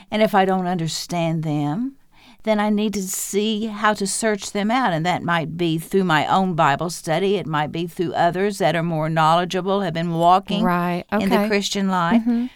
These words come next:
Speaker 1: I was never told to examine myself until I had been a Christian for several decades. Now, do you know how many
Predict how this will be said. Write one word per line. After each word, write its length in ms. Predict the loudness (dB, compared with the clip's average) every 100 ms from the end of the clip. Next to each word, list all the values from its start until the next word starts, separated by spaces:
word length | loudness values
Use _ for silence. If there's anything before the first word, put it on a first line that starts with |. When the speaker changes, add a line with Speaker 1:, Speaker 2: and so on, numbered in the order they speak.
| _ _ _
Speaker 1:
I 160 | 2 2
was 220 | 2 0
never 280 | 0 0 0
told 540 | 0 2 2 4 0 -4
to 180 | -2
examine 920 | -2 -2 -4 -4 0 4 4 4 2 0
myself 920 | -2 -4 -6 -2 -2 -2 -4 -12 -20 -20 -20 -20 -20 _
until 300 | -4 0 2
I 120 | 2
had 180 | 0 0
been 160 | 0 -2
a 60 |
Christian 760 | -6 -6 -4 -2 -4 -4 -2 -6 -8 -20
for 180 | -8 -6
several 580 | -4 -2 0 0 2 0
decades. 1160 | -2 0 4 4 4 2 2 0 -8 -12 -14 -16 _ _ _ -20 -20 -14 0
Now, 180 | 4 4
do 160 | 4
you 320 | 2 2 4
know 580 | 6 6 6 6 4 0 -4
how 380 | -10 -2 2 4
many 680 | 4 2 2 2 2 0